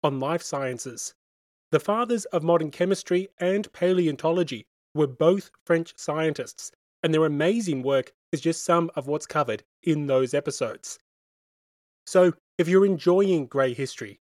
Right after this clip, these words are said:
if you find it educational, if you find it entertaining, I need your help to keep retelling history in a way that isn't black and white. Help keep the show on the air and enjoy all the amazing perks that come with it. For as little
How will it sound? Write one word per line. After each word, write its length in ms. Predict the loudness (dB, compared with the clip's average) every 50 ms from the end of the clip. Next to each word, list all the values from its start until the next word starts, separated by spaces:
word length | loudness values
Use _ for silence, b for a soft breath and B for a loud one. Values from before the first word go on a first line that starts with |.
| _ _ -8
if 80 | -4 -4
you 80 | -2
find 260 | -2 0 0 2 0
it 100 | 0 0 -2
educational, 760 | -2 -4 -4 -8 -4 -2 -2 -2 -2 -2 0 0 0 0 -2 _ _ _ _ -8
if 100 | -4 -4
you 60 | -2
find 280 | 0 2 2 4 4 2
it 100 | 0 0
entertaining, 680 | -2 -4 -4 -4 -10 -12 -8 -4 -2 0 0 0 -2 -4 _ _ _ _ _ _ -4
I 60 | 0
need 260 | 2 4 4 2 4 2
your 140 | 0 0
help 280 | 0 -2 -2 -2 -2 -4 _ -10
to 100 | -8 -8
keep 340 | -6 -4 -6 -6 -6 -4 -4
retelling 520 | -4 -4 -4 -6 -4 -2 -2 0 -2 -4
history 480 | -2 -2 -4 -4 -2 -2 -2 -2 -2 -4 _ _ _ _ 2
in 80 | 4
a 60 | 4
way 400 | 6 6 4 4 4 2 0 -4 _ _ -2
that 140 | -2 -2 0 -2
isn't 300 | -2 -2 -2 -2 -6 -8 _
black 260 | -8 -8 -6 -6 -6 -6
and 120 | -6 -2
white. 400 | -2 -2 -2 -4 -6 -8 -14 -20 _ _ _ _ _ _ _ _ _ _ _ _ _ _ _ _ _ _ _ _ 0 2
Help 220 | 2 2 2 -2
keep 260 | -8 -8 -8 -6 _
the 100 | -2 -2
show 360 | 0 0 0 2 2 0 0 -2
on 100 | 0 0
the 160 | 2 2 2
air 240 | 2 0 -2 -4 -8 -16 _ _ _ _ _ -4
and 120 | -2 0
enjoy 300 | 0 0 2 2 2 2 0 _ 4
all 240 | 6 6 6 6 4
the 160 | -2 -2 -2
amazing 380 | -2 -2 -2 -4 -4 -6 -8
perks 400 | -8 -4 -2 -2 -2 -2 -4 -8
that 160 | -10 -10 -10 -8
come 200 | -8 -8 -4 -2
with 200 | -2 -2 -4 -4
it. 180 | -10 -10 -14 -20 _ _ _ _ _ _ _ _ _ 0
For 80 | 2
as 120 | 2 2 4
little 300 | 4 4 6 4 2